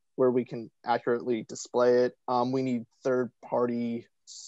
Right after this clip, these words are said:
to be able to go in and make sure we can validate every piece of information we're given, as well as, um,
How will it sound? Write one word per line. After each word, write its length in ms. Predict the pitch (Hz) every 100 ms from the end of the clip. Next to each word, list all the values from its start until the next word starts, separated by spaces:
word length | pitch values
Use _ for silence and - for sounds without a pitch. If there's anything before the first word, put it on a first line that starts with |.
| -
to 300 | - 123 120
be 220 | - 120
able 140 | 120 120
to 80 | 123
go 240 | 123 120
in 120 | 120
and 140 | 127 120
make 160 | 120
sure 260 | - 123 120
we 160 | 123
can 240 | - 120 117
validate 540 | 123 120 120 - - -
every 320 | 120 120 120
piece 260 | - 123
of 80 | 131
information 440 | 127 123 131 135 131
we're 140 | 131
given, 320 | 135 139 139 _ _ _ _ _ -
as 180 | 135 127
well 300 | 131 127 127
as, 200 | 123 120
um, 320 | 117 113